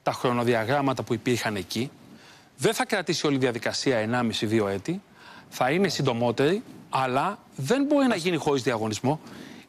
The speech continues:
Είναι μεγάλο το κόστος. Σας λέω ένα παράδειγμα, ήταν πάνω από τριάντα εκατομμύρια. Ναι, όμως, απαιτούνται παρεμβάσεις, γιατί το έργο το οποίο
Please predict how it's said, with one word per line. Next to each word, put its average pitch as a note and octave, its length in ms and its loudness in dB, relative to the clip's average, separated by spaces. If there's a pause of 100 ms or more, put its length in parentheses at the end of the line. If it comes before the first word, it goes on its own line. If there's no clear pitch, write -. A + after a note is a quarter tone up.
Είναι G#3+ 420 2 (140)
μεγάλο D#3+ 500 2
το E3 120 -2
κόστος. - 520 -6 (360)
Σας - 280 -2
λέω A3 340 2
ένα G3 180 0
παράδειγμα, C#3+ 540 0
ήταν A3 180 0
πάνω A#3+ 160 0
από A3 120 -2
τριάντα A3+ 200 2
εκατομμύρια. G3 420 0 (200)
Ναι, F#3 260 2
όμως, E3 460 -2 (460)
απαιτούνται D3 480 0
παρεμβάσεις, A#2+ 800 0
γιατί F3 200 0
το F3 160 2
έργο D3 320 0
το C#3 100 -2
οποίο D#3+ 340 2